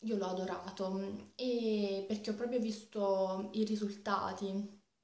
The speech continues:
Ehm, diciamo che io li ho visti perché me ne rendo conto, però non, sicuramente non posso dirvi che la cellulite è migliorata, perché sicuramente una crema non fa migliorare la cellulite, però io vi dico anche che sto seguendo una dieta,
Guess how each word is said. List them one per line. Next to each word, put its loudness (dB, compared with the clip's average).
Ehm, 0
diciamo 2
che 0
io -2
li 4
ho 4
visti -2
perché -2
me 2
ne 0
rendo 2
conto, 2
però 4
non, 4
sicuramente 4
non 2
posso -2
dirvi 4
che 4
la 4
cellulite 2
è 0
migliorata, -2
perché -6
sicuramente 0
una 2
crema 4
non -2
fa -4
migliorare 4
la -2
cellulite, -2
però 0
io 0
vi 2
dico 0
anche 2
che -2
sto -6
seguendo -2
una 2
dieta, 0